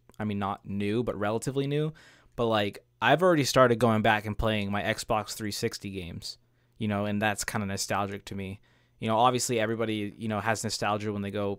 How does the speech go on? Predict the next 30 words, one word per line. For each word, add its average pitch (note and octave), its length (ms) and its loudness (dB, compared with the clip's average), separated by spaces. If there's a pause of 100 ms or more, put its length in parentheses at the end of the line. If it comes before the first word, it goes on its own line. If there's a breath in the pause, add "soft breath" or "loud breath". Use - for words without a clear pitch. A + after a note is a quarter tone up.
play G2+ 240 -2
their G#2 140 -4
GameCube G#2+ 680 -2
or G#2 80 -2
their G2+ 120 -4
N G#2+ 160 -2
sixty-four G#2+ 600 -4
games G#2 340 -4
or G#2+ 40 -8
their G2 100 -4
P A#2 180 -4
S G#2 140 -4
one G#2+ 200 -2
games. G2 380 -8 (380 soft breath)
But, B2+ 80 0
like, A2+ 120 0
the A#2+ 100 -4
fact B2 320 2
that, A#2 180 0
like, G#2+ 180 -8 (220)
the D#3 80 -4
fact D3 240 6
of C3 40 0
the A#2+ 40 2
matter A#2+ 300 4
is G2+ 300 -2
the G#2+ 80 -8
P C#3 200 0
S A#2+ 140 0
four G#2+ 500 2